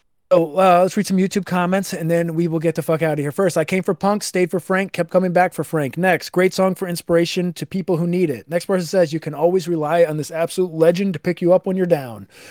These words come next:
Uh, "Can't wait for the new album." And lastly, "Frank never lets me down."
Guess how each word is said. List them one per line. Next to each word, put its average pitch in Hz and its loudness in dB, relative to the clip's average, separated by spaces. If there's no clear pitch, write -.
Uh, 147 -4
"Can't 180 -4
wait 185 -2
for 170 -6
the 170 0
new 185 4
album." 185 2
And 165 -2
lastly, 160 -2
"Frank 170 -6
never 170 0
lets 170 0
me 170 -6
down." 123 -6